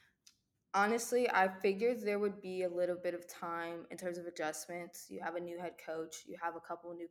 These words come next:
pieces with De'Erica Hamby and Azurá Stevens. Um, but I'm only underwhelmed because of the amount of injuries that have happened. I mean,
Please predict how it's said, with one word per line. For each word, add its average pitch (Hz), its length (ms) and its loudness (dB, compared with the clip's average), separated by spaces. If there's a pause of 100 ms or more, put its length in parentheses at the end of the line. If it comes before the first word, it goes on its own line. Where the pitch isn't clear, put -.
pieces 170 400 -16
with - 160 -20
De'Erica 160 440 -12
Hamby 160 360 -16 (360)
and 196 80 0
Azurá 156 340 0
Stevens. 208 560 -4 (380)
Um, 190 500 2 (340)
but 202 380 8 (380)
I'm 226 120 8
only 330 200 6
underwhelmed 262 580 4
because 254 300 -4
of 220 80 -2
the 220 100 0
amount 190 220 0
of 175 120 -8
injuries 170 440 -6
that 156 160 -8
have 151 120 -8
happened. 143 520 -10 (420)
I 175 60 -4
mean, 175 340 -4